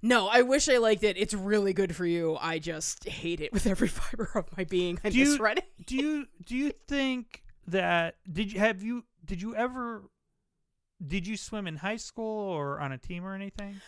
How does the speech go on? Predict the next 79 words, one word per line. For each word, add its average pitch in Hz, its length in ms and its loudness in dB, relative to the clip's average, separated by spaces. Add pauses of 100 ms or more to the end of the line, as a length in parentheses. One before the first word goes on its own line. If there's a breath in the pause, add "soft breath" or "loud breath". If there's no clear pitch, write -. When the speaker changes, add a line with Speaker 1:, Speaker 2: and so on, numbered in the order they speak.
(160 loud breath)
Speaker 1:
No, 392 440 8
uh, 254 200 -2
the 269 120 4
only 311 260 6
time 330 180 4
I - 20 6
was 302 160 2
in 294 60 0
the 277 80 0
pool 277 160 0
was, 247 120 2
like, 226 120 2
for 226 100 0
track. 214 400 2
They 185 140 0
would 175 140 0
do 175 120 2
it 170 60 -2
in 151 80 -6
the 160 80 -4
winter. 165 280 -2
We'd 170 120 0
have 170 100 -6
to 160 60 -10
put 143 80 -4
our 160 80 -4
Speaker 2:
Okay. 131 80 -6
Speaker 1:
sweats 160 280 -4
on 156 140 -4
and 147 80 -8
get 139 140 -8
in 127 60 -16
the 147 60 -12
pool. 147 400 -6
I 202 100 4
did 208 180 4
a 208 40 2
lot 190 220 4
of, 156 420 -6
I 226 80 6
did 277 140 4
a - 20 2
lot 247 120 6
of 190 80 -4
swimming 190 440 0
lessons. 220 460 -2
So, 190 140 2
like, 175 180 2
I'm 175 100 -8
a 185 60 -2
very 160 320 -10
strong 156 460 -10
swimmer, 156 440 -10
actually, 190 500 -6
Speaker 2:
Hmm. 196 100 -14 (260 loud breath)
Speaker 1:
uh, 160 160 -2
'cause 170 140 -6
my 175 100 -2
parents 160 380 -2
were 170 80 -4
like, 165 160 -4
"We 277 80 -4
just 285 140 -6
really 139 180 -8
don't 110 80 -14
want 98 160 -14
you 151 60 -14
to 135 80 -10
drown, 147 440 -8
so 147 240 -4
you'll 156 260 -2
be 131 200 -12
in 139 80 -14
swim 143 240 -8
lessons 147 320 -12
for 165 80 -10
a 160 40 -8
couple 165 260 -10
years." 302 340 -6